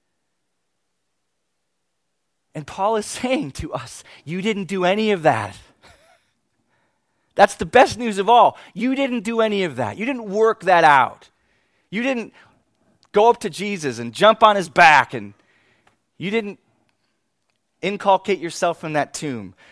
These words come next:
No, this is God's doing. So putting your faith in the right place, putting your hope for your Christian walk in the right place,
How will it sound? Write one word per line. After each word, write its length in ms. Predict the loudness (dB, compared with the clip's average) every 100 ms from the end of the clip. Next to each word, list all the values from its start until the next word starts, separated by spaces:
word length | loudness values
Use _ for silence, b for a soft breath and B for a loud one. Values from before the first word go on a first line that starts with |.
| b
No, 640 | -2 0 -2 -4 -10 -20 _ _ _ _ _ _ _ _ _
this 320 | -10 -10 -10
is 160 | -14 -16 _ _
God's 460 | -4 0 0 -2 -6
doing. 420 | -12 -12 -14 -20 _ _ _ _ _ _ _ _ _ _ _ _ _ _ _ _ _ _ _ _ _ _ _ _ _ _ _ _ _ _ _ _
So 180 | -16 -14
putting 360 | -8 -6 -6 -6
your 100 | -10
faith 380 | -8 -8 -8 -10
in 60 |
the 60 | -10
right 220 | -10 -10
place, 600 | -10 -8 -8 -10 -16 -18 _ _
putting 240 | -10 -10
your 120 | -10 -10
hope 320 | -8 -8 -10
for 180 | -16 -14
your 240 | -12 -12 b b -16
Christian 680 | -8 -8 -8 -12 -10 -12 -16 b
walk 460 | 0 0 0 -6 -20 -20 b
in 120 | -12 -8
the 80 |
right 200 | -6 -6
place, 360 | -8 -10 -10 -14